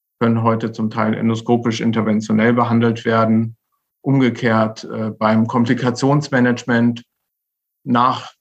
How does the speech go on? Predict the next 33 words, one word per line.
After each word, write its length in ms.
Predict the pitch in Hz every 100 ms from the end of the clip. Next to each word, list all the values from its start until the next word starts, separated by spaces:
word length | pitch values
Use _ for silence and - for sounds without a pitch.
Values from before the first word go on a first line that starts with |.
| - -
chirurgischen 580 | - 123 117 139 139 127
Eingriffen 800 | 104 123 120 123 117 123 117 113
können 480 | 120 117 113 117 117
wir 220 | 120 123
viel 340 | 120 - 120 107
weiterhelfen. 1000 | 117 117 123 113 117 117 127 117 113 113 _ _ _ _ _ _ _
Umgekehrt 440 | 127 120 117 113 107
wäre 200 | 117 117
die 100 | 117
interventionelle 680 | 117 110 113 113 117 113 113
Endoskopie 500 | 113 110 113 110 120
nicht 200 | 117 117
möglich, 480 | 120 120 123 117
wenn 140 | 113 117
nicht 180 | 113 113
der 100 | 107
Chirurg 440 | 113 113 127 123
beiseite 500 | 117 113 110 113 117
stünde, 580 | - 123 120 113 110 113 - - _
jederzeit 440 | - 113 110 113 101
einzugreifen, 880 | 113 117 117 110 - 104 107 113 110
wenn's 460 | 107 107 - - _ _ _ _ -
die 80 | 110
Herausforderung 640 | 117 107 113 113 110 107
dann 160 | 110 107
doch 160 | 120 117
vielleicht 360 | 131 117 117
zu 100 | 123
groß 280 | 113 117 117
geworden 380 | 117 110 110 110
ist 220 | 110 -
für 100 | 117
den 320 | 107 107 107